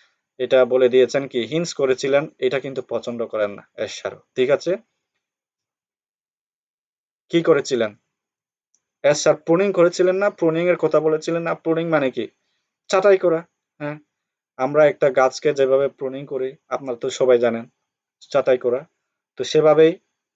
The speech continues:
এরকম, এরকম কিছু ব্যক্তিকে ছাঁটাই করার কথা বলেছেন। হ্যাঁ, তো সম্মানিত ভিউয়ার্স, আশা করি আপনারা আজকের পর থেকে কোনো নেগেটিভ কমেন্ট করতে যাবেন না।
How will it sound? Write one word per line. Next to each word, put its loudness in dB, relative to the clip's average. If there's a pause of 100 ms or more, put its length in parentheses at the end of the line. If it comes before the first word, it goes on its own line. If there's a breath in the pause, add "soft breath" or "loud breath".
এরকম, 2
এরকম 2
কিছু -10
ব্যক্তিকে 2 (1080)
ছাঁটাই 2
করার -6
কথা -12
বলেছেন। -16 (280)
হ্যাঁ, -4 (800)
তো -6
সম্মানিত -8
ভিউয়ার্স, 0
আশা -10
করি -12 (160)
আপনারা -2
আজকের -6
পর 0
থেকে -6 (420)
কোনো -4
নেগেটিভ -2 (100)
কমেন্ট -6
করতে -8
যাবেন 2
না। -4